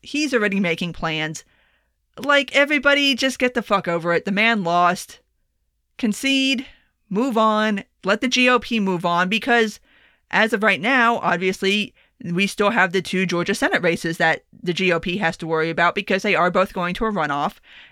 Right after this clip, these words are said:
And so the longer Trump is here kind of sucking the air out of the room, the less time people are spending paying attention to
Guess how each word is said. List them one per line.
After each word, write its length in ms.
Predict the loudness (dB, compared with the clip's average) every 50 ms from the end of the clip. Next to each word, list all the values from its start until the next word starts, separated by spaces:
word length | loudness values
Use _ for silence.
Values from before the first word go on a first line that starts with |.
| -6
And 160 | -2 -2 -2
so 420 | 0 2 2 4 4 6 4 4 2
the 160 | 2 0 0
longer 480 | 0 2 0 0 0 0 2 0 0 0
Trump 320 | 0 0 0 0 0 0
is 160 | 0 -2 -2
here 580 | -4 -6 -2 0 2 4 4 4 4 4 2 0 -4 _ _ _ _ _ _ _ _ _ _ _ _
kind 160 | -2 0 2 2
of 80 | 2
sucking 480 | 0 -2 -2 -2 -2 0 2 0 2 2
the 160 | 2 2 2
air 200 | 2 4 6 6
out 140 | 6 4 2
of 80 | 2
the 100 | 0 -2
room, 360 | -2 0 0 0 0 0 -2 -2
the 80 | 0
less 260 | 2 2 0 0 -2
time 420 | -6 -4 -2 0 2 2 2 2 0
people 280 | -2 -2 -2 0 0
are 80 | 0 0
spending 460 | 0 -2 0 0 2 2 2 0 -2
paying 280 | -2 -2 0 0 2 0
attention 600 | 0 0 0 0 -2 0 0 -2 -2 -2 -2 -4
to 600 | -4 -4 -2 0 0 0 0 0 0 -2 -4